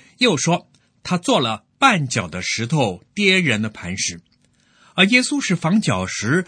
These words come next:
是教会建造于其上的房角石，但是他呢，也成为绊脚的石头。由于他被钉十字架，犹太人因此绊跌在耶稣这块石头上。他们不能明白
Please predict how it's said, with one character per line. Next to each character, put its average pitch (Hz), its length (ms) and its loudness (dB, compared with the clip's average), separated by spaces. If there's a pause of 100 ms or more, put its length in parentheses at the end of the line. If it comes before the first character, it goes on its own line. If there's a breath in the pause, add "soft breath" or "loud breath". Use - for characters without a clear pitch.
(140 loud breath)
是 151 220 -2
教 151 320 2
会 123 240 0
建 170 300 0
造 127 160 -2
于 98 100 -2
其 120 300 -2
上 139 200 -2
的 98 80 -4
房 107 240 -4
角 87 200 -6
石， - 240 -12 (400 loud breath)
但 180 120 2
是 135 140 -4
他 175 160 0
呢， 190 180 2 (180 loud breath)
也 113 140 0
成 127 260 -8
为 131 140 0
绊 160 380 0
脚 87 220 -6
的 82 120 -10
石 104 280 -8
头。 143 240 -6 (640 loud breath)
由 151 160 4
于 170 140 6
他 170 180 -4
被 143 260 2
钉 135 280 -2
十 123 240 -4
字 120 160 -6
架， 127 320 -2 (180 soft breath)
犹 143 220 2
太 156 140 -4
人 135 220 2
因 185 160 0
此 92 320 -8 (160)
绊 120 300 0
跌 202 240 0
在 117 380 0
耶 208 200 0
稣 226 240 -4
这 190 140 -2
块 110 260 -2
石 104 240 -6
头 113 140 -4
上。 - 240 -6 (480 soft breath)
他 202 100 4
们 208 200 4
不 285 120 -2
能 160 140 2
明 120 220 2
白 170 180 -4